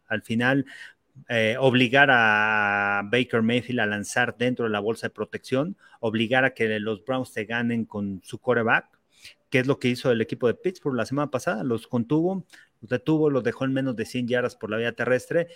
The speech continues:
y bueno, obligó a Baker Mayfield a lanzar el balón y sus receptores no jugaron a ese nivel, ¿no? Jarvis Landry soltando balones, eh, fumbles, pases incompletos,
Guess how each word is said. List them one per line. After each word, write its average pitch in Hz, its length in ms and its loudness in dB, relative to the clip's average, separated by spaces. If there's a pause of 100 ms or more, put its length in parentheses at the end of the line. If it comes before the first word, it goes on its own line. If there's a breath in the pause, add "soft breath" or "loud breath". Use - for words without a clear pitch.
(260 soft breath)
y 113 120 -2
bueno, 104 260 -2
obligó 107 380 -2
a 120 40 0
Baker 113 300 -2
Mayfield 110 320 -4
a 104 60 0
lanzar 101 320 -4
el 117 100 -2
balón 110 300 -2
y 120 40 -2
sus 110 160 -12
receptores 107 600 -2
no 120 160 2
jugaron 107 600 -2
a 107 80 -6
ese - 180 -10
nivel, 101 260 -6
¿no? 113 140 -6 (140)
Jarvis 120 320 0
Landry 120 320 2
soltando 120 420 0
balones, 139 640 4 (320 loud breath)
eh, 107 100 -4
fumbles, 131 720 2
pases - 480 -10
incompletos, 143 880 -2